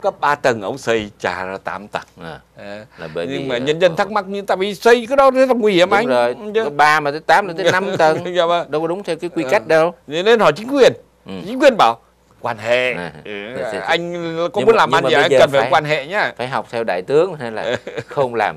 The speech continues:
Speaker 2: thế thì anh em nó tâm tư.
Speaker 1: <laughs>
Speaker 2: <laughs>
Speaker 1: Rồi.
Speaker 2: Việt Nam rất là hay.
Speaker 1: Tâm tư của anh tiếp tục đi.
Speaker 2: Có cái bài báo, báo điện tử Giáo dục Việt Nam nói về cái vấn đề mà, mà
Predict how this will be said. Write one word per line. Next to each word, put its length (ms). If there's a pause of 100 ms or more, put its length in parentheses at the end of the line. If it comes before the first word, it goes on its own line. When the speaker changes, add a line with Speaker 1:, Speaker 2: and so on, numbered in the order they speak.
Speaker 2:
thế 260
thì 120
anh 220
em 180
nó 60 (100)
tâm 100 (140)
tư. 240
Speaker 1:
<laughs> 200
Speaker 2:
<laughs> 840
Speaker 1:
Rồi. 140
Speaker 2:
Việt 60
Nam 200
rất 140
là 220
hay. 200 (400)
Speaker 1:
Tâm 160
tư 240
của 100
anh 200
tiếp 180
tục 140
đi. 100 (300)
Speaker 2:
Có 100
cái 140
bài 200
báo, 420 (320)
báo 140
điện 240
tử 380
Giáo 120
dục 160
Việt 160
Nam 260 (580)
nói 140
về 120
cái 100
vấn 160
đề 160
mà, 140 (260)
mà 80